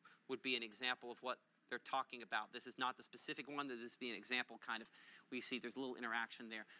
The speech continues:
But you get a lowering back there. This is not a good example of a wall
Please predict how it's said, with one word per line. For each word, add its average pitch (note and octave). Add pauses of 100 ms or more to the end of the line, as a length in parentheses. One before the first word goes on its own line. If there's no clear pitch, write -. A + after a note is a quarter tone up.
But C3
you C3
get C3
a -
lowering C#3+
back B2+ (100)
there. B2 (380)
This D3+
is D3
not D3+
a A#2+
good B2
example A#2
of A2
a A2
wall A2